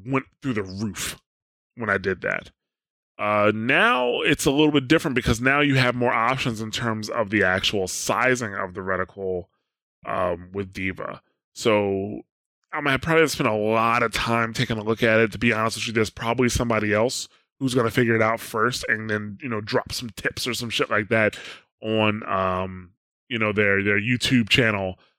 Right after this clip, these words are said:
on what reticle size you should probably make for, for D.Va. Even though I found, like, I found out, I found a lot of people keep her, her circle big still.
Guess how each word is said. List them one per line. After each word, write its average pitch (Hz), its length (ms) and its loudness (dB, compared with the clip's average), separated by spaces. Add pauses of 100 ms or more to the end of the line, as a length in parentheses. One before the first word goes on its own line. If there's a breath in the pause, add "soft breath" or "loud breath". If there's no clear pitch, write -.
(140)
on 104 260 -2
what 104 200 0
reticle 101 360 0
size 95 380 0
you 98 60 -8
should - 140 -10
probably 101 180 -2
make 92 220 -2
for, 95 480 -4
for 101 120 -14
D.Va. 101 260 0
Even 226 220 2
though 392 120 2
I 220 80 2
found, 214 300 2
like, 120 160 0
I 113 140 2
found 208 240 0
out, 110 160 0
I 101 60 -4
found 196 220 0
a 113 40 2
lot 123 180 0
of - 40 -10
people 139 300 -6
keep - 260 -8
her, 113 380 2 (520)
her 139 120 -4
circle 127 420 0
big 90 580 -4 (220)
still. - 440 -4